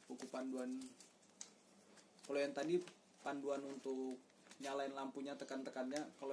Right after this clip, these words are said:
ini panduan kese-, keseluruhan. Pakai bahasa banyak banget, tapi nggak ada bahasa Indonesia. Sebesar ini nggak ada bahasa Indonesianya. Nah, terus setelah itu di dalam sini,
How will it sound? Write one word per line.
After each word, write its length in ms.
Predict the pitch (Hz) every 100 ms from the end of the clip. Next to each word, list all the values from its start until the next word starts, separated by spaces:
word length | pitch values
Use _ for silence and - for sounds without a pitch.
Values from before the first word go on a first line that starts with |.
| 139
ini 160 | 156
panduan 400 | 156 143 135 135 135 127
kese-, 240 | - - 139 -
keseluruhan. 480 | - 143 143 135 127 - - - - - - - - -
Pakai 240 | - 135 139
bahasa 560 | 131 139 - 139 135
banyak 320 | 131 127 147 135
banget, 240 | 139 151 -
tapi 160 | 135
nggak 160 | 147 131
ada 40 | 127
bahasa 160 | 127
Indonesia. 280 | 120 120 120 - - - - - - - -
Sebesar 320 | 127 123 135 139
ini 160 | 160
nggak 160 | 147 131
ada 20 | 127
bahasa 160 | 127
Indonesianya. 420 | 123 127 131 120 240 - - - - - - - - - - - - - - - - - 131
Nah, 160 | 127 120 -
terus 320 | 123 160 - - - - - -
setelah 320 | - - 135
itu 400 | 127 147 151 160
di 120 | 147 139
dalam 240 | 139 139 -
sini, 240 | 131 143